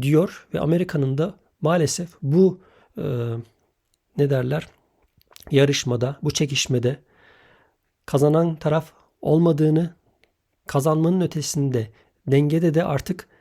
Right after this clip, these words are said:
daha da geride kaldığını söyleyen bir bakış açısı var. Evet, bunlar ne kadar doğrudur? Yani Trump'ın bu attığı adımlar ki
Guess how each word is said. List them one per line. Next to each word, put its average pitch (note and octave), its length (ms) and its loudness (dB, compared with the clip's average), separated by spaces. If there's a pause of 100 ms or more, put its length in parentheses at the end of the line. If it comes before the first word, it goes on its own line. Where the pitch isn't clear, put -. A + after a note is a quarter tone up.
(300)
daha C#3 260 -2
da D3 200 0 (240)
geride C#3+ 300 0
kaldığını C3+ 460 -2
söyleyen C3 500 -2
bir C3+ 160 -4
bakış B2 280 -6
açısı - 280 -8
var. A#2 200 -12 (640)
Evet, A3 240 2
bunlar G#3 300 4
ne A3 80 2
kadar G3+ 320 2
doğrudur? D#3+ 640 0
Yani C#3+ 300 -4
Trump'ın F3+ 560 0 (140)
bu F3 120 2
attığı F3 360 -2
adımlar D3 520 -2 (1040)
ki - 340 0